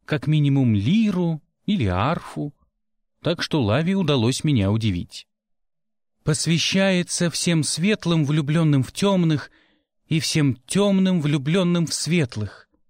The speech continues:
Лави проникновенно посмотрел в сторону Ранибетты. Девушка зарделась. Видимо, догадалась, что эльф к ней неровно дышит, и даже слегка прониклась.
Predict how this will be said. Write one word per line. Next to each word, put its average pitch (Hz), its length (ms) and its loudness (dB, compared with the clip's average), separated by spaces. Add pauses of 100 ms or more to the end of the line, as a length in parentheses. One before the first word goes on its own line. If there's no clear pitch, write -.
(580)
Лави 143 400 0
проникновенно 143 800 2
посмотрел 151 600 -2
в - 60 -12
сторону 139 460 0
Ранибетты. 107 720 -2 (720)
Девушка 151 560 -2
зарделась. 98 880 -2 (540)
Видимо, 190 520 0
догадалась, 160 840 0
что - 340 -2
эльф 160 280 -2
к - 100 -8
ней 160 180 2
неровно 120 580 2
дышит, 104 520 -2 (420)
и 143 100 0
даже 113 320 0
слегка 131 400 -2
прониклась. 127 840 -2